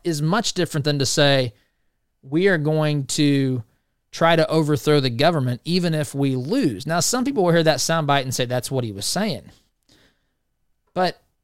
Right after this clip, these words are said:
<sighs> that, that is certainly not what I, it,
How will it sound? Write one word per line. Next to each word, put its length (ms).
<sighs> 60
that, 440
that 320
is 460
certainly 560
not 480
what 240
I, 200
it, 260